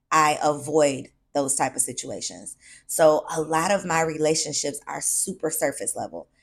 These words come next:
I had fourteen bridesmaids in my wedding, okay? Fourteen bridesmaids. And out of those fourteen, I would say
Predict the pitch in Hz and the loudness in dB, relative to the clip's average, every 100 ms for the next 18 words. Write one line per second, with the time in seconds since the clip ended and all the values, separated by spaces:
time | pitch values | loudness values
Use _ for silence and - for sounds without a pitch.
0 | _ _ 196 262 233 180 170 151 - _ | _ _ 2 2 2 0 0 -4 -8 _
1 | _ - 208 - 208 185 165 151 139 - | _ 0 0 2 -2 -4 -2 -2 -2 -4
2 | 87 62 - - - - 147 147 139 135 | -10 -10 -12 -14 -12 -4 -2 0 -2 -2
3 | 113 85 - _ - 127 151 131 135 - | -4 -8 -18 _ -14 -6 -2 0 -2 -12
4 | _ _ - 220 220 202 175 160 - - | _ _ 2 4 4 -2 0 0 0 -6
5 | 147 - - _ _ _ _ - 180 170 | -12 -14 -20 _ _ _ _ 2 4 4
6 | 165 160 156 - _ 165 196 196 190 180 | 4 2 -2 -6 _ 2 4 2 0 0
7 | 180 - 165 160 - 175 170 170 - - | -2 0 0 2 0 0 -2 -6 -8 -4
8 | 165 180 180 175 - 156 143 120 - | -2 -2 -2 -4 0 2 2 -2 -6